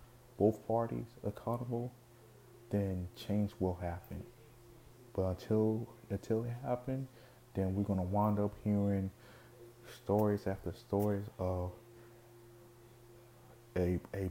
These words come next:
black art, like, let's, a black, a rapper. Hell, a, a, a, a, just n-, not too long ago, I just read an article of this rapper by the name of, um, that did the, that song back in two thousand six. He was murdered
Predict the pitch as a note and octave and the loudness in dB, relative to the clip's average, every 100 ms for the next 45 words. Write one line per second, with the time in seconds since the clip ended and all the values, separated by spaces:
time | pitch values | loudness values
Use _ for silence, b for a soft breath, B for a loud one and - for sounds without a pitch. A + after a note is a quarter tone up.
0 | - G2 G2 - F2+ F#2 - - - G2 | -2 -2 -2 -2 -2 -2 -4 -8 -4 -6
1 | - F#2 F2+ F#2+ F#2+ F#2 F2 F#2+ G2 F#2+ | -4 -4 0 0 0 0 -2 0 0 0
2 | F#2+ F#2 F#2+ B B B B - - A#2+ | 0 0 0 B B B B -10 2 2
3 | F2 - - F#2+ - G#2+ - G2 - - | 2 -6 -4 -4 -2 -4 -2 -6 -4 -8
4 | - B2 B2+ G#2+ A2 A2 - A2 A#2 A#2+ | -2 -2 -2 -4 -2 -2 -4 -2 -2 -2
5 | - A#2 C3 B2+ A2 G#2 G#2 G#2 - A2 | -4 -2 0 0 -2 -2 -2 -2 -2 -2
6 | G#2 - A#2+ A#2 - G2+ - G#2 G2+ G2 | -2 -2 -2 -2 0 0 2 -2 -2 -4
7 | - A2 B2 - G#2+ - B B B - | -2 -4 -4 -4 -4 -6 B B B 4
8 | G#2 G2+ G#2 G#2 G2 F#2 - F#2 F2+ F2+ | 4 6 2 2 0 -4 -4 -4 -2 -4
9 | F2+ F#2+ - - G2 - G#2+ - F2+ - | -6 -10 -6 0 2 2 -2 -2 -4 -2
10 | F#2+ F#2 - A#2 A2+ G2+ F#2 F#2 - - | -2 -2 -2 -2 0 -2 -4 -8 -16 -20
11 | - - G2+ - F#2 - G#2 G2+ G2 F2+ | -20 -4 -2 0 -4 -2 -2 -2 -2 -6
12 | - D#3+ D#3 - - B B B B B | -6 -4 -4 -6 -16 B B B B B
13 | - C3+ C3+ G#2+ G#2 B2+ B2+ A2+ | -2 4 4 4 4 4 2 0